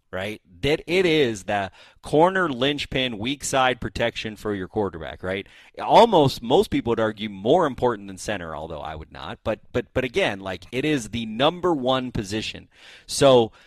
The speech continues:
to have a guy who is, quote unquote, has this injury for the last now three years, right? We all, we should have won two playoff games having him in those games. So I, I can count. That's at least three years, might even be four. And we don't have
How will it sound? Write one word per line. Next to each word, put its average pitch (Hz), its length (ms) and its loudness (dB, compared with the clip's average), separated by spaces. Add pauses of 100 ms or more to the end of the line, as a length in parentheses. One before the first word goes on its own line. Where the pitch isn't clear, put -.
(140)
to 123 120 -4
have 180 240 4
a 170 60 2
guy 143 340 2
who 127 240 -4
is, 143 480 0
quote 120 240 0
unquote, 107 380 0
has 104 240 -4
this 101 200 -12
injury 110 720 -6 (200)
for 117 200 -2
the 110 100 -2
last 113 420 0
now 107 280 -4
three 117 500 -6
years, 127 540 -4
right? 107 260 -2
We 107 220 -10 (120)
all, 127 160 0
we 120 120 -4
should 165 180 0
have 143 100 0
won 123 240 0
two 180 280 -6
playoff 139 400 0
games 95 320 -10
having 101 340 -4
him 98 160 -12
in 98 100 -12
those 87 200 -10
games. 95 420 -10
So 85 140 -6
I, 87 260 -8
I 95 80 -14
can 85 160 -18
count. 104 400 -4
That's - 180 -14
at - 80 -20
least 139 300 -8
three 113 220 -6
years, 92 440 -8
might 98 200 -8
even 98 160 -10
be 82 80 -18
four. 104 480 -8 (560)
And 117 600 -4 (160)
we 127 200 0
don't 156 200 2
have 139 400 0